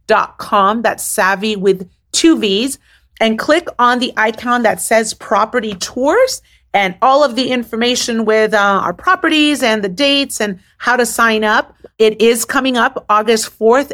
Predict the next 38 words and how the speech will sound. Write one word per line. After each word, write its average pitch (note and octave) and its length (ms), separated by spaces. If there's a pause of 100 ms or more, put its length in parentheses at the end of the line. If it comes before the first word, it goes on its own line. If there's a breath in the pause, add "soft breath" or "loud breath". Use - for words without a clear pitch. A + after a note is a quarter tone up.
and A3+ 280
fifth, C4 360
two A#3+ 140
thousand A#3 440
twenty-three. B3+ 1120
I'm G3+ 220
saying G#3+ 300
the G#3 120
year A3 340 (300 soft breath)
because G#3 240
you G#3+ 60
might G#3+ 200
be G#3+ 120
listening A3 380
to A3+ 100
this G#3+ 280
out A3+ 160
of A3 120
sequence, B3+ 580
but, A3 340
um, G#3+ 320 (440 soft breath)
I A#3 300
would A3+ 160
love A3+ 260
to - 120
meet G#3+ 340
you A3 100
there. G#3 240
Scott G#3+ 440
would G#3 120
love F#3 160
to G#3 120
meet G3 260
you. G3+ 140
Scott's G3+ 500
assistant A#3+ 640
and G3 220
partner, A#3 500